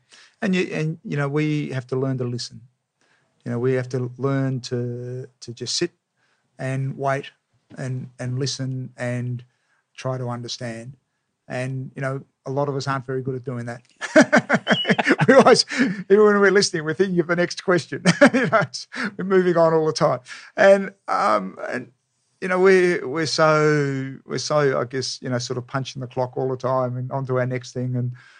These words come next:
and whatever. And, um, uh, there's a lot that we can,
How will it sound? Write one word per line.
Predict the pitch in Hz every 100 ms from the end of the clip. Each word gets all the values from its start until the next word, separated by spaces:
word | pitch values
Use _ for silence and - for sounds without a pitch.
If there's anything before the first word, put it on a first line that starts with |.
| _
and | 127 123
whatever. | 123 123 120 120
And, | 120 123 120
um, | 123 120 120 120 120 123 - _ _
uh, | - - -
there's | 143 123
a | 135
lot | 139 135 -
that | 135
we | 131
can, | 135